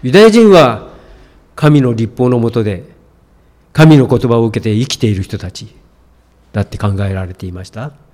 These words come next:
異邦人は、蚊帳の外に置かれていたわけでしょう。しかし、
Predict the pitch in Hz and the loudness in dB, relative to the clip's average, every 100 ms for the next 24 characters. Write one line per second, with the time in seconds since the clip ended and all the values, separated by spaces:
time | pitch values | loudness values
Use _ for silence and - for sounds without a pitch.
0 | _ _ _ _ _ 135 165 160 135 127 | _ _ _ _ _ 0 4 4 2 2
1 | 123 104 - - - _ _ - 120 127 | 0 -2 -12 -20 -20 _ _ -8 0 2
2 | 139 143 165 170 123 110 120 117 131 123 | 4 4 2 2 2 0 -2 -4 -4 -6
3 | 107 95 92 107 95 90 120 _ _ _ | -6 -8 -10 -10 -10 -12 -20 _ _ _
4 | _ _ _ _ _ - 226 226 202 123 | _ _ _ _ _ 0 2 4 4 2